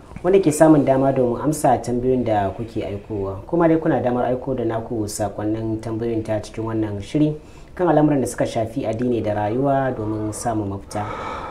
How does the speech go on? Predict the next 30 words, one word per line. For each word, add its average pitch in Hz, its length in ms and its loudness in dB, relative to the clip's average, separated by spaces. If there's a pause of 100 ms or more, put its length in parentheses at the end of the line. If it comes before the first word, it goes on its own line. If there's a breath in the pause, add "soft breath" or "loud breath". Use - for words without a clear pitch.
(140)
To, 139 80 0
tambayar 165 320 8
mu 151 60 10
ta 151 120 4
gaba 131 220 6
ta - 140 6
zo 135 140 4
daga 104 680 2
wanda 120 220 0
yake 113 120 -4
cewa, 117 200 -6
malam 110 520 -4 (120)
yana 139 260 4
sana'ar 120 400 0
kafe 113 360 2
ne, 185 160 4 (440 soft breath)
to, 101 80 -6
sai 123 180 4
wani 127 340 8
pastor 127 400 0
ya 110 100 0
kawo 113 260 0
masa 113 480 -2
aikin 123 380 -2
typing 110 340 2
na 107 80 2
cocin 110 420 -4
su 95 260 -8
da 92 60 -4
irin 101 420 -2